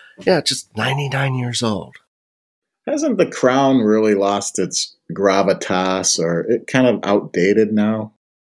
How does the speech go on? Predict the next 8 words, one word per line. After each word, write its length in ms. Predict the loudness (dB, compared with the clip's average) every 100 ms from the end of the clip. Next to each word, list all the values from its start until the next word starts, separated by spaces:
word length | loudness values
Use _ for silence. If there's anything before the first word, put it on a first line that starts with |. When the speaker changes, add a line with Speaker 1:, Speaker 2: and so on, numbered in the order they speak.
| _ _ _ -10
Speaker 1:
I 40 |
guess 240 | -6 -4 -2
the 120 | -2
royal 380 | 2 4 4 2
family 480 | 0 2 2 2
in 140 | 0 0
general 720 | -2 -2 2 2 2 0 -6 _ _ _ _ _ _ _
has 380 | 0 0 0